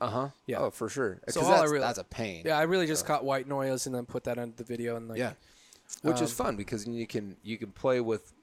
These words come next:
Speaker 1: what's being, you know, said on the, on the, the white noise of it, you know, if you
Speaker 2: Mm-hmm.
Speaker 1: will, of just things that are going around, how you, you know, sound compose and pull stuff in there and what people hear and, and it's,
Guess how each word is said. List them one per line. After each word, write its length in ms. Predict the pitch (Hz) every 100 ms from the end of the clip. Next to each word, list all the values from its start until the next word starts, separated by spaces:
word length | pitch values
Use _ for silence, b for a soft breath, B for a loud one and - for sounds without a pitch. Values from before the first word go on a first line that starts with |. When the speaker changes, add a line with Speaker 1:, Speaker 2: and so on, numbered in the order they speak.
| -
Speaker 1:
what's 300 | 98 113 -
being, 300 | 107 98 -
you 100 | 101
know, 140 | 98
said 320 | 98 - 113 107
on 120 | 98
the, 200 | 85 - -
on 200 | 98 90
the, 260 | 85 82 - _ _ _ -
the 300 | 82 85 76 104
white 320 | 95 113 -
noise 320 | 120 127 127
of 140 | 131 131
it, 220 | 139 -
you 60 | 113
know, 120 | 101
if 140 | 120
you 60 | 110
Speaker 2:
Mm-hmm. 60 | 113
Speaker 1:
will, 220 | 123 B B B -
of 100 | 90
just 220 | 104 -
things 160 | 117 104
that 120 | 104
are 60 |
going 240 | 101 107 98
around, 420 | 98 104 104 98
how 140 | 98
you, 180 | 98 98 - -
you 140 | 101
know, 160 | 90 -
sound 500 | - - - 110 104
compose 460 | 107 113 104 101 101
and 100 | -
pull 180 | 113 104
stuff 300 | 117 104 107
in 140 | 98
there 340 | 101 101 98
and 120 | 95 95
what 160 | -
people 280 | - - 98
hear 540 | - 110 104 107 104
and, 120 | 95 92 B B B B -
and 160 | 95
it's, 220 | 95 -